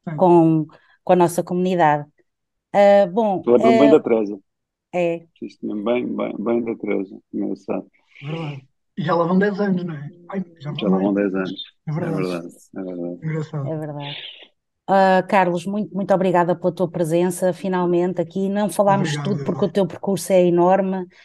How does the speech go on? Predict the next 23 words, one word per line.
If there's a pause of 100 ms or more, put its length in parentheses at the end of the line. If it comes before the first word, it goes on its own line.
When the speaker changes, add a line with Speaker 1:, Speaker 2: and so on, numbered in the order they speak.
(160)
Speaker 2:
não
deu
sequer
para
abordarmos
o
Speaker 1:
<laughs>
Speaker 2:
facto
também
de
dares
aulas
e
et
cetera,
mas
olha, (560)
foi,
foi
muito,
muito
bom. (580)
Ahm,